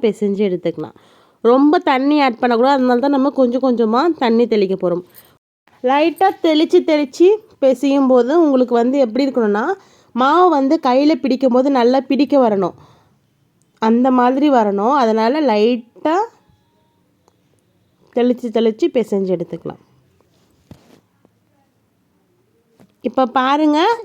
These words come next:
இந்த அளவுக்கு ஈரப்பதமா இருக்கணும். இப்படி பிடிச்சா பிடிக்க வரணும், உடைச்சா அழகா உடையணும். அந்த மாதிரி மாவு. இப்போ குழா புட்டு போட்டுடலாம். இதை அப்படியே வந்து வேக வச்சுட்டு இட்லி குண்டான்ல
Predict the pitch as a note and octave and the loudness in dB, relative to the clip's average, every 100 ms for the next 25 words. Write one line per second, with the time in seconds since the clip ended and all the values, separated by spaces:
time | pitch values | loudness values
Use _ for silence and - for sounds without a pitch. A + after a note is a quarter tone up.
0 | B3+ C4 C#4 C#4 C4+ D4 D#4+ C4 C4 B3 | -2 0 2 2 0 2 2 4 2 0
1 | A#3 A3 A#3 A#3+ A#3 A3 A3 A3 D4+ G4+ | -2 -2 0 0 0 -2 -2 0 -2 -4
2 | _ _ _ _ - C4 A#3 C#4 C#4 D4+ | _ _ _ _ -12 -6 -6 -4 -2 0
3 | F4 F4+ E4 B3 C#4 C4 A#3+ A#3+ D#4 C#4 | 0 0 0 -2 0 0 0 0 0 2
4 | A3+ A#3 - C#4+ B3 G#3+ B3 B3 G3+ G#3 | 0 -2 -2 -2 0 0 0 0 0 0
5 | F#3+ - G3+ A3+ B3 A3 G#3 B3+ C4+ A#3+ | -2 -8 -6 -2 -2 -2 -2 0 0 0
6 | G#3 G#3 D4 G#4 - _ _ _ _ _ | 0 2 2 0 -6 _ _ _ _ _
7 | _ _ _ C4 A3+ E4 F4 D4 B3+ C#4+ | _ _ _ -6 -2 0 0 0 2 2
8 | C#4+ C#4 A#3 G4+ A#4+ _ _ B3+ B3 A3 | 0 -4 -2 -6 -6 _ _ 0 0 0
9 | G#3 F3 - _ A3 B3 B3 A#3+ - D4+ | -2 -4 -8 _ -2 0 0 0 -2 0
10 | F4 E4 C4+ C4 E4 A#4 - _ _ _ | 2 2 2 2 2 2 -2 _ _ _
11 | - C4 C#4+ D#4 D#4+ C4+ C4+ B3+ F4+ G#4 | -6 0 0 2 2 0 -2 0 2 4
12 | D4 C4 F4 D4+ C#4 B3+ B3 B3+ | 2 0 0 2 2 2 2 2